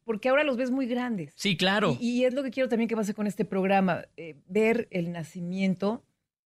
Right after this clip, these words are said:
Speaker 1: de grandes estrellas.
Speaker 2: De las
Speaker 1: Ricky,
Speaker 2: futuras estrellas.
Speaker 1: Ricky Martin, por ejemplo, cuando lanza el disco, eh, donde se, eh, en donde se incluía María,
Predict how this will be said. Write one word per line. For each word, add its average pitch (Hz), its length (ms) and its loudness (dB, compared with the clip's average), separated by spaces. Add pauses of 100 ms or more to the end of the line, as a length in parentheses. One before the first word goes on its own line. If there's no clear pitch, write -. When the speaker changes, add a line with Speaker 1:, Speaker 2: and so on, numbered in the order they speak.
(100)
Speaker 1:
de 170 200 2
grandes 180 400 0
estrellas. 185 340 -6
Speaker 2:
De 156 60 4
las 156 120 4
Speaker 1:
Ricky, 175 100 2
Speaker 2:
futuras 196 340 4
estrellas. 147 560 0
Speaker 1:
Ricky 220 180 -6
Martin, 220 320 -2
por 208 120 2
ejemplo, 190 300 2
cuando 180 280 2
lanza 190 580 2 (420)
el 165 220 -4
disco, 185 920 2
eh, 151 400 -2
donde 151 400 -6 (540)
se, 139 200 -8
eh, 139 560 -10
en 147 80 -12
donde 156 240 -12
se 147 100 -16
incluía 165 340 0
María, 202 600 0